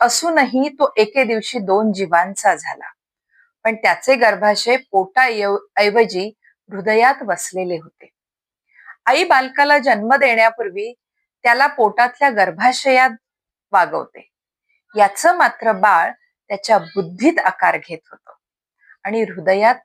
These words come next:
नांदत होतं, जन्माची प्रतीक्षा करत. त्याच्या हृदयगर्भात बालक श्रीराम वाढत होते आणि या बालकाचं त्याच्या गर्भाशयातलं वय होतं साधारण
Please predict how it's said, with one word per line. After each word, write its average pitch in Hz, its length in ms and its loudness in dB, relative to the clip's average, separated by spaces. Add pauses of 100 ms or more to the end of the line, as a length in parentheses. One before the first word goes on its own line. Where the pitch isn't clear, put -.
(120)
नांदत 170 560 -4
होतं, - 200 -20 (880)
जन्माची 208 560 0
प्रतीक्षा 185 640 -2
करत. - 280 -12 (960)
त्याच्या 196 280 2
हृदयगर्भात 196 800 2 (560)
बालक 180 580 0
श्रीराम 208 760 -2
वाढत 160 380 -8
होते - 320 -20 (600)
आणि 175 300 -4
या 202 180 4
बालकाचं 202 680 0
त्याच्या 175 400 -6
गर्भाशयातलं 196 1000 2 (460)
वय 214 320 2
होतं 196 440 -4 (380)
साधारण 196 680 0